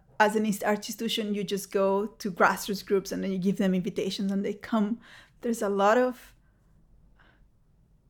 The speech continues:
relearning how you act as an institution, how you, um, I don't know, pay attention to things and organize things. And, and it's, a lot of the time it's, like, the silliest things, like the, the mother things. It's like, "Oh, we need to, you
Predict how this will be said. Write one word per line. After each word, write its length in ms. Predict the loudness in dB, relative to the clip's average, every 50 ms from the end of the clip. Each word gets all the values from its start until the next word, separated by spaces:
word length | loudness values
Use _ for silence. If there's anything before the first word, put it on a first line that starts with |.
| _ _ _ -10
relearning 840 | -6 -2 -2 0 0 0 2 2 2 4 4 4 4 2 2 0 -2 -4 -8 -10 -4
how 220 | 0 2 2 2 2
you 260 | 0 -2 0 2 4
act 320 | 4 4 4 0 -6 -10
as 140 | -8 -8 -6
an 120 | -6 -6
institution, 760 | -6 -6 -8 -12 -12 -10 -8 -8 -8 -8 -6 -6 -6 -6 -8 -8
how 240 | -8 -6 -4 -4
you, 400 | -4 -4 -4 -4 -4 -4 -6 -8 -10 -16 -20 _ -20 _ _ _ _ _ -10
um, 420 | -8 -6 -4 -2 -2 -2 -4 -6 -10 _ _ _ _ _ _ _ _ _ _ _ _ _ _ _ _ _ _ -2
I 60 | 2
don't 100 | 2 4
know, 120 | 2 2
pay 140 | 0 -2 -2
attention 440 | -2 -2 -6 -4 -2 0 2 2 0
to 60 | 0 -2
things 440 | -4 -2 0 0 2 0 0 0
and 100 | -2 -2
organize 440 | -2 -2 -2 -4 -4 -4 -4 -6 -8
things. 420 | -6 -6 -4 -2 0 0 0 0 -2
And, 160 | -4 -6 -6 -10 -20 -20 -20 _ _ _ _ _ _ -8
and 260 | -6 -4 -2 -2 -4
it's, 160 | -4 -8 -10
a 80 | -8 -4
lot 180 | -2 0 0 0
of 60 | 0
the 100 | -2 -4
time 360 | -2 0 2 4 6 6 6
it's, 140 | 4 2 0
like, 160 | -4 -4 -4
the 60 | -4
silliest 420 | -6 -4 -4 -4 -2 -2 -2 -4 -2
things, 340 | 0 2 2 2 2 2
like 200 | 0 -4 -4 -2
the, 160 | -4 -4 -4 -4
the 180 | -8 -4 -2 0
mother 320 | 2 2 2 2 2 2
things. 320 | 0 -2 -6 -6 -6 -6 -6
It's 140 | -4 -2 -2
like, 140 | -2 2 2
"Oh, 160 | 4 4 4
we 160 | 2 0 -2
need 240 | -2 -2 -2 -4 -4
to, 120 | -4 -4
you 140 | -2 -2 -4